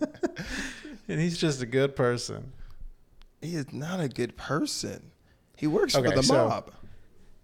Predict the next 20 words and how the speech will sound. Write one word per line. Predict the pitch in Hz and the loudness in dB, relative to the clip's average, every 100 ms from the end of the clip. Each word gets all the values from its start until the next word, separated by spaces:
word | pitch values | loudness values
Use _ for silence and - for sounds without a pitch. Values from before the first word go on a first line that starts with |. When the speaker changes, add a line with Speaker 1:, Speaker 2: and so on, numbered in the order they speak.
| - - - - 330 | -20 -20 -20 -14 -6
Speaker 1:
uh, | 339 339 - | -4 -4 -2
he, | 277 285 | -2 -2
he, | 196 220 - - - - | 0 -2 -2 -20 -20 -6
his, | - 185 - - - - - - - | -2 -2 -2 -14 -18 -20 -20 -20 -18
he | - 208 | -8 -4
is | 196 190 | 0 2
in | 185 | 0
a | |
mob | 147 147 151 147 | 2 2 2 -2
family. | - 120 104 95 60 101 - _ _ _ _ _ _ _ _ _ _ _ _ - - - - - - - - - - - - - - - - - - - _ - - | -4 -2 -2 -6 -8 -12 -20 _ _ _ _ _ _ _ _ _ _ _ _ -20 -20 -20 -20 -20 -20 -20 -20 -18 -18 -18 -20 -20 -20 -20 -20 -20 -20 -20 _ -20 -6
Anyway, | 156 127 98 87 - - - - 135 | -2 0 0 -2 -6 -20 -20 -10 -8
I, | - | 0
I, | 151 277 311 - | 4 6 4 0
I | 170 | 0
really | 147 151 143 | 4 4 6
liked | 131 127 | 4 4
how | 117 | 0
this | 120 - | 0 -2
episode | 120 - 104 | -4 -6 -6
started. | - - 104 113 120 131 | -6 -2 0 0 -2 -4